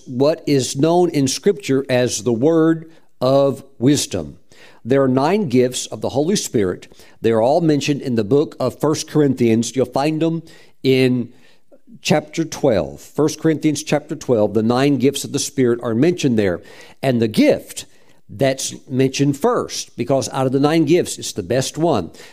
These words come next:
The gift that's mentioned first is called the word of wisdom, and that's what's operating in Jesus right now by the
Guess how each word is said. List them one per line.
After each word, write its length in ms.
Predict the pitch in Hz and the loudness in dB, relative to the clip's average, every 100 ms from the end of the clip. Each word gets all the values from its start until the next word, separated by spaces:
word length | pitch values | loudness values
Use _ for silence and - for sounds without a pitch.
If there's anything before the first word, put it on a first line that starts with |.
| - | -10
The 120 | - | -6
gift 320 | 101 147 - - | 0 0 0 -4
that's 240 | 123 - | -4 -2
mentioned 380 | 135 123 120 113 | -4 -2 -4 0
first 300 | 147 143 - | 0 0 -4
is 120 | 135 | -8
called 260 | - 123 113 | -2 -2 0
the 60 | |
word 260 | 113 131 175 | 2 2 2
of 80 | 160 | 2
wisdom, 480 | 135 120 131 135 - | 2 2 -2 -2 -4
and 200 | 110 107 | -4 -2
that's 280 | 151 - | -2 -2
what's 220 | 196 - - | -4 -4 -4
operating 580 | 151 147 147 135 139 147 | -4 -4 0 0 2 0
in 200 | 135 120 | -2 -2
Jesus 560 | 101 127 113 113 107 - - | 0 0 2 -2 -4 -8 -6
right 180 | 117 131 | -4 -2
now 220 | 123 101 | -2 -2
by 160 | 101 110 | -2 -2
the 200 | 110 107 | -2 -4